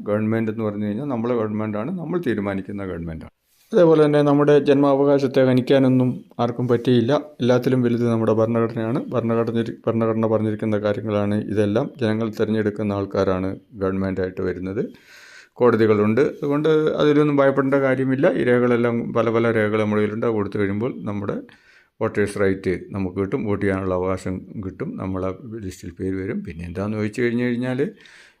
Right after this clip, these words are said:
if, uh, after all, എല്ലാം തീരുമാനിക്കുന്ന ഗവൺമെന്റ് തന്നെയാണ്,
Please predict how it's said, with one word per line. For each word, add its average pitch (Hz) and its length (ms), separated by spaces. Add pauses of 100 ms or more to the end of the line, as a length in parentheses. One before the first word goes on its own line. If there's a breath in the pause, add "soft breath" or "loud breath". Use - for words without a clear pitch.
(120)
if, 143 200 (340)
uh, 123 240 (120)
after 131 300
all, 185 180 (380)
എല്ലാം 160 240
തീരുമാനിക്കുന്ന 151 640
ഗവൺമെന്റ് 139 440
തന്നെയാണ്, 127 380